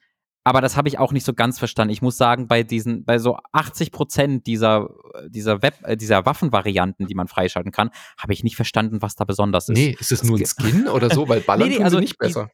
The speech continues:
Speaker 1: doch, die, die, die, die können alle irgendwas. Also bei dem Raketenwerfer zum Beispiel, der kann Lock-on zusätzlich und der normale Raketenwerfer kann das nicht. Äh, also die haben was Besonderes, aber in den allermeisten Fällen hab ich einfach nicht verstanden, was.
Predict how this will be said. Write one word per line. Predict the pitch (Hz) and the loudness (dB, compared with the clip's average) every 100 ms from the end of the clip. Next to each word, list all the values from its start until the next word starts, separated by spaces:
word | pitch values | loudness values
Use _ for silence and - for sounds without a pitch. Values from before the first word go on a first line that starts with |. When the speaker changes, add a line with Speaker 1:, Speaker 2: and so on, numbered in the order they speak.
| _ | _
Speaker 1:
doch, | - - | 0 0
die, | - 170 | -12 -8
die, | 175 | -4
die, | 165 151 | -4 -6
die | - 175 | -8 -4
können | - 240 240 | 2 2 2
alle | 127 123 | 2 4
irgendwas. | 107 104 95 87 - | 2 0 0 -4 -2
Also | 127 143 139 | -2 -2 -2
bei | 131 | -2
dem | 143 | 0
Raketenwerfer | 143 139 226 226 165 139 | 0 0 -2 0 -2 -2
zum | 131 139 | -4 -2
Beispiel, | 127 - 143 | -2 -2 -6
der | 120 156 | 0 0
kann | - - 151 151 143 | 0 -2 0 -2 0
Lock-on | 143 - 107 95 | 0 2 0 0
zusätzlich | - 113 107 95 - 87 - | -6 -8 -4 -4 -4 -10 -10
und | - | -2
der | 113 | 2
normale | 113 113 131 | 2 4 2
Raketenwerfer | 131 127 139 135 131 127 | 2 -2 -4 -2 -2 -2
kann | 127 123 | -2 -2
das | 123 - | -4 0
nicht. | 165 - - - - _ | -2 -2 -18 -20 -20 _
Äh, | 120 113 113 110 110 _ | 2 4 4 2 -2 _
also | - 135 | -4 -2
die | 147 151 | 2 2
haben | 165 226 240 208 | 4 4 2 2
was | 202 | -2
Besonderes, | - 185 208 127 98 | 0 0 0 -2 -4
aber | - 139 - _ _ _ _ _ | 0 -2 -2 _ _ _ _ _
in | 185 170 - - 151 | 2 2 -2 -16 -2
den | 160 - | -2 0
allermeisten | 185 202 190 185 165 | 2 4 2 0 -2
Fällen | - 170 - | -4 -4 -4
hab | - - 123 | -8 -8 -6
ich | 123 | -8
einfach | - | -6
nicht | 113 | -6
verstanden, | 104 104 101 92 | -6 -6 -8 -8
was. | 87 - | -12 -12